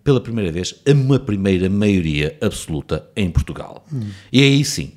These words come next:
Speaker 1: uma Ramalhianos vai ter de aceitar uma solução de governo estável, mas sem o Mário Soares.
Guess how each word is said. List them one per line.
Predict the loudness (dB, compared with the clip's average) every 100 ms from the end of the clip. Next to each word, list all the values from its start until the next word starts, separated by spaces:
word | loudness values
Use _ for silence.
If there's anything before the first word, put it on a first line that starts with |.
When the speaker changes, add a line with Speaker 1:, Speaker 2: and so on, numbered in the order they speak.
| _ -10
Speaker 1:
uma | -6 -4
Ramalhianos | -2 0 0 0 -2 0
vai | 0
ter | 2 0
de |
aceitar | 0 -4 -2 0 0
uma | -4
solução | -8 -12 -6 -6 -6 -14 -20 _
de | -2
governo | 0 2 2 2 -2 -6 -2
estável, | 0 0 -4 -8 -12 _ _ _ _ _ _
mas | -10 -6
sem | -6
o | -6
Mário | -6 -10
Soares. | -14 -18 -18 -20 -20